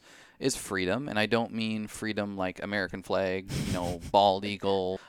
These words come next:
Speaker 1: Um, I don't mean kind of like the Americanized, corporatized version of freedom. I just mean the freedom to be individual.
Speaker 2: Yeah.
Speaker 1: Um, and the freedom to just continually choose each other daily. So it's, it's that, it's that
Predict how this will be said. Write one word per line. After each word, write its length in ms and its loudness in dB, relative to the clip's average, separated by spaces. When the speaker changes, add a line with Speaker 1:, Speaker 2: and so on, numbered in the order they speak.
Speaker 1:
Um, 160 2
I 80 6
don't 140 6
mean 240 0
kind 200 -2
of 100 -8
like 200 0
the 120 -8
Americanized, 680 -4
corporatized 520 -4
version 260 -6
of 80 -12
freedom. 320 -6
I 80 4
just 220 0
mean 240 -6
the 80 -8
freedom 720 -2
to 180 -10
be 340 -8
individual. 760 -2
Speaker 2:
Yeah. 120 -12
Speaker 1:
Um, 500 4
and 160 0
the 60 -4
freedom 440 -2
to 180 -8
just 260 -4
continually 680 -4
choose 920 -4
each 240 -6
other 360 -2
daily. 260 -6
So 140 2
it's, 160 0
it's 160 -2
that, 200 4
it's 200 -4
that 260 2